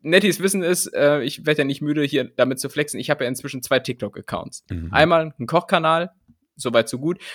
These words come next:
Speaker 1: und dann ja noch so einen Meme-Account.
Speaker 2: Ja.
Speaker 1: Und den hab ich letztens mal wieder befüllt mit irgend so einem Meme. Ähm, und das Problem dabei ist, in diesem Video, das ich gepostet hab, kommt ein Trecker vor.
Speaker 2: <laughs>
Speaker 1: Ähm, <laughs> und, und dieses, und, und seitdem bin ich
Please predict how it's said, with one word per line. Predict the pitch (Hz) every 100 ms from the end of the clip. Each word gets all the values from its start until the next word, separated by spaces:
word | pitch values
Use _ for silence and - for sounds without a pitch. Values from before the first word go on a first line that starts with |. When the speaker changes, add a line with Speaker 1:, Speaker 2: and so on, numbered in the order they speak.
| -
Speaker 1:
und | 143 143
dann | 151
ja | 143
noch | 135
so | -
einen | 127
Meme-Account. | 113 123 123 - - 78 - -
Speaker 2:
Ja. | - - - _ -
Speaker 1:
Und | 135 143 139 -
den | 156 165
hab | 160
ich | 147
letztens | 156 - 160 - -
mal | 143 131
wieder | 147 120
befüllt | 113 - 196 190
mit | 139
irgend | 143 127
so |
einem | 120 117 131
Meme. | 165 180 175 - _ -
Ähm, | 139 143 143 - _
und | 139
das | 131 127
Problem | 131 139 156
dabei | 165 143 131
ist, | 143 -
in | 139
diesem | 131 127 120 135
Video, | 160 156 147
das | -
ich | 143
gepostet | 131 - 131 131
hab, | 127
kommt | - 127 131
ein |
Trecker | - 139 127 104
vor. | - 60 - _
Speaker 2:
<laughs> | - - - 143 147 143 139
Speaker 1:
Ähm, | 131 135 143 _ - - - - -
<laughs> | - - - - -
und, | - - - 185 311 294
und | 165 165
dieses, | 170 156 - - - -
und, | 175 -
und | 165 180
seitdem | 160 160 202 185 226 - _ _ -
bin | 170
ich | 170 160 -